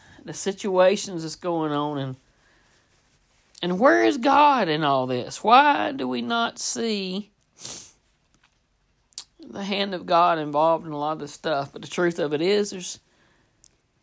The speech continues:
he's probably working in places that we don't see and we don't know. And, and I told my friend Vicky, I said,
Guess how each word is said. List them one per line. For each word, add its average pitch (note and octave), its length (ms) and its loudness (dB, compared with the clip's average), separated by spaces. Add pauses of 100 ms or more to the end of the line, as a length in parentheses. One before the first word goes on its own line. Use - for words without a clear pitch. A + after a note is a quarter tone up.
(880)
he's B3+ 180 -10
probably A3+ 340 4
working G#3+ 420 4
in G3 100 -8
places G3+ 480 -4
that F3 100 -6
we A3 160 -4
don't D#4 240 -6
see B2+ 320 -4
and A#2 100 -6
we C#3 100 -6
don't F#3 300 -6
know. A#2+ 360 -8
And, C3 100 -16 (2750)
and F#3+ 140 -4
I - 20 -2
told G#3 420 0
my F#3 140 -10
friend G#3 380 -6
Vicky, G#3+ 360 -6
I F#3+ 100 -14
said, - 420 -6